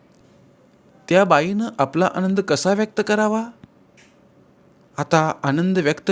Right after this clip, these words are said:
करूच नये, असं जर तुमचं म्हणणं असेल, तर गोष्ट निराळी. पण आनंद व्यक्त करण्यासाठी चुंबनच घेतलं पाहिजे,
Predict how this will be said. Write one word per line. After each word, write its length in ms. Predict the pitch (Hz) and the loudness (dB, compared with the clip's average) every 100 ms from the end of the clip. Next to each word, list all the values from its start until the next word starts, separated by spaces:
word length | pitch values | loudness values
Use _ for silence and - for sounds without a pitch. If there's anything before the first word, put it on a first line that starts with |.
| 185 | -2
करूच 300 | 147 180 190 | 0 0 -2
नये, 380 | 180 147 156 202 - _ _ _ _ _ _ _ - | -2 0 0 -4 -10 _ _ _ _ _ _ _ -4
असं 200 | 139 180 | -2 0
जर 160 | 175 | 0
तुमचं 300 | 190 196 170 | 0 -2 -2
म्हणणं 260 | 190 170 185 | 0 0 0
असेल, 320 | 185 190 196 - _ - _ _ - | 0 0 -4 -6 _ -20 _ _ 0
तर 180 | 165 | 2
गोष्ट 320 | 196 196 185 214 | 4 2 2 0
निराळी. 460 | 208 190 240 233 - - _ _ _ _ _ _ _ _ _ _ _ _ _ - | 2 2 2 -2 -6 -16 _ _ _ _ _ _ _ _ _ _ _ _ _ 0
पण 420 | 156 170 160 123 - - | 2 2 0 -4 -8 -4
आनंद 360 | 131 165 190 | 0 2 2
व्यक्त 360 | 147 127 127 - 196 | 4 2 2 2 2
करण्यासाठी 500 | 185 190 175 190 202 | 2 2 0 0 0
चुंबनच 500 | - 139 135 175 202 | 2 2 4 6 4
घेतलं 340 | 185 185 190 | 4 2 4
पाहिजे, 440 | 196 185 185 202 | 4 4 4 4